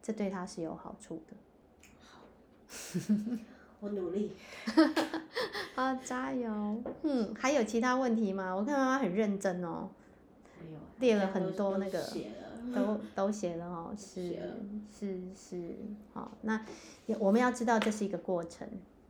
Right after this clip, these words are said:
Speaker 1: 对，我们现在看到他去，妈妈刚刚有提到忧虑，怕固定下来。可是你想想看，影响习惯的，如果是我一直做一件事情，那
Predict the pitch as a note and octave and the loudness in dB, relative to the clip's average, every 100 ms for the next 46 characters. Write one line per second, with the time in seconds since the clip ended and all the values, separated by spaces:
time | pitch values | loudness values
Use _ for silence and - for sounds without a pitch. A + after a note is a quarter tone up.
0 | - - - - F#3+ F#3+ G3+ A#3+ A3+ A3 | -20 -20 -10 0 2 2 2 2 4 2
1 | A3 G#3 G3+ F#3+ F#3+ F#3 F3+ F#3 G3 - | 2 0 2 0 0 -2 0 -2 -8 -10
2 | - F#3+ F3 - - - - A3 A3 A3+ | -4 -2 -2 -6 -10 -14 -14 -8 0 2
3 | A3 A3 G#3+ F3 - F3+ F3 F3 F3 E3+ | 4 4 2 2 -2 -4 -4 -2 -4 -6
4 | E3+ E3 D#3+ - F3 - F3 E3+ E3 D#3+ | -4 -6 -6 -6 -6 -6 -8 -6 -6 -6
5 | - E3+ - - - - G3 A3+ A3 - | -8 -8 -8 -12 -14 -6 0 2 0 -4
6 | G3+ F#3+ F3+ G3 G3 E3 - F3+ E3 - | -6 -4 -2 -2 -2 -4 -4 -6 -6 -14
7 | - - - - - - - - - - | -20 -20 -20 -20 -20 -20 -20 -20 -20 -20
8 | - - - A3 C4 - F#3 F3+ - F#3 | -20 -20 -2 4 6 6 4 2 -2 -2
9 | F#3+ A3+ A#3+ G3 F#3 F3 F#3 G#3+ G3+ E3+ | -2 4 4 4 2 0 0 2 2 0
10 | - G3+ F3 F3+ F3 - A3 - F3+ F3 | 0 0 0 -2 -4 -2 -6 -4 -4 -6
11 | - - B3+ F#3+ F3+ F#3 G#3+ F#3 - F#3 | -10 0 4 4 2 0 0 0 -4 -6
12 | - - - - - - - A#3+ A3+ G3 | -6 -10 -12 -12 -16 -18 -14 -2 0 0